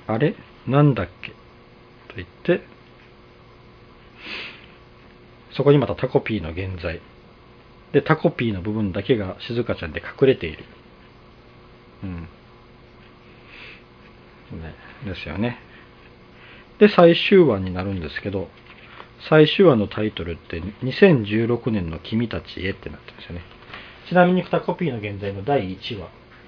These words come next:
第一話のタイトルは、「二千十六年の君へ」なんですよね。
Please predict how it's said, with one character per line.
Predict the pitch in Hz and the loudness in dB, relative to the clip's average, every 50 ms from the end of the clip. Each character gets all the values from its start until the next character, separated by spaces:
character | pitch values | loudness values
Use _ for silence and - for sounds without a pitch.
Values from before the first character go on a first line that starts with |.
| - - - - 113 120 | -20 -20 -20 -20 -6 -4
第 | 156 151 135 113 | -2 0 0 -2
一 | 110 - - - | -4 -8 -4 -4
話 | 139 113 | -4 -4
の | 98 98 | -4 -8
タ | - 101 92 | -10 -10 -10
イ | 95 95 | -10 -10
ト | - - 87 | -12 -12 -10
ル | 85 87 101 | -10 -8 -8
は、 | 113 101 - - - - - - | -10 -10 -12 -14 -20 -20 -16 -16
「二 | 117 | -16
千 | - - 190 165 135 110 98 | -4 -2 -2 0 0 -4 -8
十 | 104 104 107 107 | -8 -8 -8 -6
六 | 113 110 - - 113 | -8 -8 -8 -8 -8
年 | 101 90 85 | -8 -8 -10
の | 80 80 85 - | -12 -14 -16 -12
君 | - - 131 131 135 131 131 139 | -8 -6 -2 0 2 6 8 8
へ」 | 143 139 - - - - - | 8 8 4 -6 -20 -18 -10
な | - - | -10 -8
ん | 78 76 | -8 -8
で | 78 | -10
す | - | -12
よ | - - 82 | -12 -14 -14
ね。 | 82 - | -14 -14